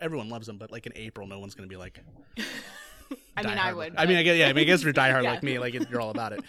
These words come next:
Speaker 1: which I found out that <clears throat> there are year-round lovers of this. So anyway, so I started posting them to a random Instagram page that I had made up, and, um, before long, it had started taking off. Um, and because the marketer I am, I was just like, "Oh, we should f-, come up with, like, fun content with this and, and do this."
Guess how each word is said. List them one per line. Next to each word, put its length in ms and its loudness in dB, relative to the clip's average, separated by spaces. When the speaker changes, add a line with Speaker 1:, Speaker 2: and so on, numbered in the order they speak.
Speaker 1:
which 120 2
I 100 2
found 240 4
out 160 4
that 220 -6
<clears throat> 320 2
there 100 0
are 60 2
year-round 380 -6
lovers 180 -2
of 100 -8
this. 120 -14
So 120 4
anyway, 180 6
so 100 -2
I 60 0
started 240 2
posting 260 -4
them 120 -4
to 100 -6
a 40 -4
random 420 -8
Instagram 600 -10
page 320 -12
that 100 -10
I 60 -10
had 100 -12
made 200 -12
up, 180 -14
and, 340 -14
um, 340 -12
before 260 -6
long, 220 -6
it 60 -10
had 120 -10
started 220 -10
taking 260 -14
off. 460 -16
Um, 340 -12
and 100 -12
because 240 -8
the 80 -12
marketer 420 -2
I 100 -8
am, 180 -12
I 80 -12
was 100 -14
just 180 -12
like, 240 -16
"Oh, 80 -12
we 80 -12
should 140 -16
f-, 140 -20
come 120 -14
up 60 -14
with, 100 -16
like, 140 -16
fun 160 -10
content 400 -12
with 120 -20
this 220 -16
and, 280 -18
and 160 -18
do 120 -14
this." 320 -16